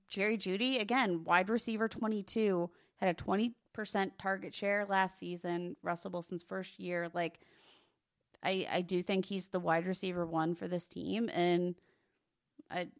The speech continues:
I don't know. Like, if nine hundred and eighty-seven receiving yards and six touchdowns feels like a floor, like, I, I do think the ceiling could be that much higher. Like, bet on Jerry Jeudy as a talent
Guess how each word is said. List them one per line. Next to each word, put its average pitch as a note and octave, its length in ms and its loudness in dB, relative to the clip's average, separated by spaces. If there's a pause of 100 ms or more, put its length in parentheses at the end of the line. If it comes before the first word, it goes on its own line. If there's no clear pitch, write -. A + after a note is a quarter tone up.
(180)
I G3+ 120 -10
don't G3+ 100 -6
know. G#3+ 380 -6
Like, F3 360 -2
if - 460 -2 (280)
nine G3 380 2
hundred A3 320 0
and F#3 120 0
eighty-seven F3+ 640 -2
receiving F3 400 -2
yards F#3 220 -2
and E3 120 -4
six - 280 -8
touchdowns F#3+ 680 -4
feels F3 480 -4
like F3 220 -2
a E3+ 60 -6
floor, F3+ 580 -2 (720)
like, F#3 120 -4
I, F#3 240 0
I F#3 60 -2
do F3+ 200 -4
think G3+ 240 -2
the F3+ 100 -2
ceiling G3 440 -2
could E3 100 -4
be E3+ 100 -4
that E3 160 -2
much D#3+ 160 -2
higher. C#3 520 -2
Like, D#3+ 220 -4 (760)
bet F#3 340 6
on A3+ 200 8
Jerry F#3+ 300 4
Jeudy F#3 360 0
as F3 100 0
a D#3+ 60 -4
talent F3+ 640 2